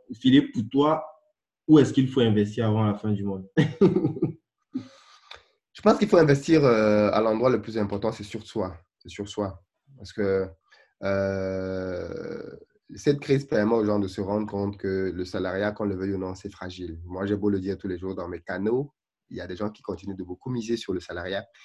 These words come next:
Speaker 1: Mhm.
Speaker 2: Je pense que cette crise-ci là permet de se rendre compte. Pour certains, ils sont en chômage partiel, d'autres, ils ont
Speaker 1: Mhm.
Speaker 2: de l'entreprise à fermer, d'autres, euh, ne savent pas à quel sein, euh, se vouer, d'autres ne savent pas à quoi ils vont être mangés à la, à la reprise parce que l'entreprise va aller tellement mal, ça fait, ça va faire deux mois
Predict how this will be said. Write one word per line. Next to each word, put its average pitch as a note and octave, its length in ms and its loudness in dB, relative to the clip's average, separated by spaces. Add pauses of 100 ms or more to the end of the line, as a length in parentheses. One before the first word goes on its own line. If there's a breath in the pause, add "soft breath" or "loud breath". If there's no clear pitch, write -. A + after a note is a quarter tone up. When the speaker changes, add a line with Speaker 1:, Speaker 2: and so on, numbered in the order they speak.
(180 loud breath)
Speaker 1:
Mhm. A2 160 -10
Speaker 2:
Je - 60 -12
pense C3 160 -2
que D3+ 60 -4
cette C3+ 220 -2
crise-ci B2 560 -2
là A2+ 160 2
permet G#2 260 -2
de G2+ 80 -4
se G#2 160 -6
rendre F#2 280 -6
compte. A2 280 -4
Pour G#2 100 -8
certains, A2+ 320 -4
ils A#2+ 60 -2
sont A2+ 140 -6
en G#2 40 -2
chômage G2 360 -10
partiel, A#2+ 500 -4
d'autres, A2+ 240 -2
ils G#2 100 -2
ont G2+ 60 -2
Speaker 1:
Mhm. G#2+ 40 0
Speaker 2:
de G2+ 40 0
l'entreprise G2+ 460 -4
à G2 80 -2
fermer, A#2 580 -2
d'autres, A2 560 -6 (540 soft breath)
euh, G2 340 -2
ne G#2 80 -2
savent B2 340 -4
pas A#2 120 4
à G#2+ 80 2
quel A#2 260 0
sein, A2 480 -2
euh, F2+ 400 -4
se - 160 -6
vouer, G#2+ 420 0
d'autres B2+ 240 -2
ne G#2+ 60 -2
savent A2+ 340 -2
pas G#2+ 100 0
à F#2+ 100 -2
quoi A2+ 240 -4
ils A2+ 40 -2
vont A2 100 -2
être G#2 160 -4
mangés F#2+ 320 -4
à G2+ 40 0
la, F2+ 220 -4
à F2+ 100 -8
la F2+ 120 -8
reprise A#2+ 360 -6
parce F2+ 160 -12
que - 80 -6
l'entreprise G#2 340 -6
va G2 100 -4
aller G2+ 180 -2
tellement F2+ 340 -8
mal, A2+ 220 -4
ça - 100 -20
fait, A2 240 -8
ça G2+ 100 -6
va G#2+ 100 -4
faire A2 160 -4
deux A2+ 300 0
mois C3+ 340 0